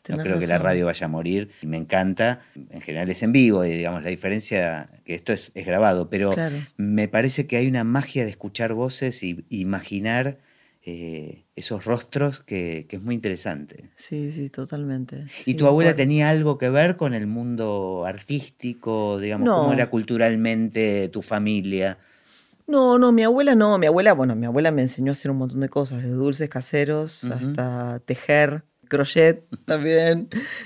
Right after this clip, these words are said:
Speaker 2: eh, cocinar, un montón de cosas, pero no, no se dedicaba a, o, o no tenía tampoco así,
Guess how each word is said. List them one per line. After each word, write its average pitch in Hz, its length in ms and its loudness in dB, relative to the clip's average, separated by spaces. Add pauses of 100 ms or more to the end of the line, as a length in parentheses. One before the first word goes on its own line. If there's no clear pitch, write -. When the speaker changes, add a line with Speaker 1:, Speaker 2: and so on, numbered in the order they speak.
(160)
Speaker 2:
eh, 156 600 2
cocinar, 147 560 2
un 143 60 -2
montón 139 240 -4
de 147 80 0
cosas, 165 380 2
pero 151 200 0
no, 160 720 0
no 131 380 -4
se 156 200 2
dedicaba 139 1000 2
a, 123 300 -4
o, 120 140 -2
o 127 120 2
no 135 120 2
tenía 123 1120 -2 (100)
tampoco 131 420 -4
así, 123 480 -6